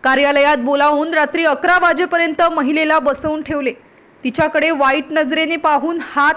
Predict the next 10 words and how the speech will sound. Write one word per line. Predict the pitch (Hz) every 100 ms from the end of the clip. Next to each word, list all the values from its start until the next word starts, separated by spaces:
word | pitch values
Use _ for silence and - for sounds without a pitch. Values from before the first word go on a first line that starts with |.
| -
हातात | - 277 277 339
घेऊन | 277 277 339 359
अश्लील | 277 269 - 392
बोलून | 359 370 339 370 403 - - -
विनयभंग | 262 339 403 381 359 370
करण्याचा | 370 339 339 339 349
प्रकार | 330 311 320 311
समोर | 302 277 262
आला | 262 233
आहे. | 214